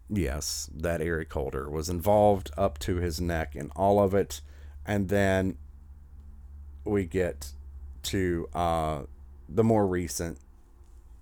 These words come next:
of Obama and, uh, that whole regime.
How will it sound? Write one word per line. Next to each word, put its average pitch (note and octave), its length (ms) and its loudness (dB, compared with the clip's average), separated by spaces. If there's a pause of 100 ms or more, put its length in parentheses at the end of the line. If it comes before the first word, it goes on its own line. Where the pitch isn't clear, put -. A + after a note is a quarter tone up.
(1000)
of D#2 400 -4 (220)
Obama D#2 640 -2
and, C#2+ 640 -6
uh, C2+ 300 -6 (720)
that E2+ 480 -6
whole F2+ 360 2
regime. F2 640 0